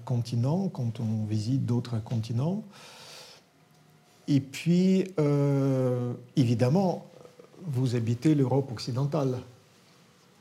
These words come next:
Vous avez attendu peut-être qu'il existe aussi une Europe centrale. Et puis, encore plus loin, certains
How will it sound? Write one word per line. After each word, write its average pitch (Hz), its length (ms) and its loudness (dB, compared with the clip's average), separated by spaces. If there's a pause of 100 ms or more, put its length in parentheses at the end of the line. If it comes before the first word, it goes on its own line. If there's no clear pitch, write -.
(1400)
Vous 120 320 -2
avez 123 220 0
attendu 120 440 0
peut-être 147 840 2
qu'il 113 200 -2
existe 113 560 -2
aussi 135 340 -2
une 117 140 0
Europe 123 400 -4
centrale. 127 600 -4 (2000)
Et - 140 -10
puis, 143 320 4
encore 113 340 -2
plus 117 220 -2
loin, 170 420 2
certains 160 800 0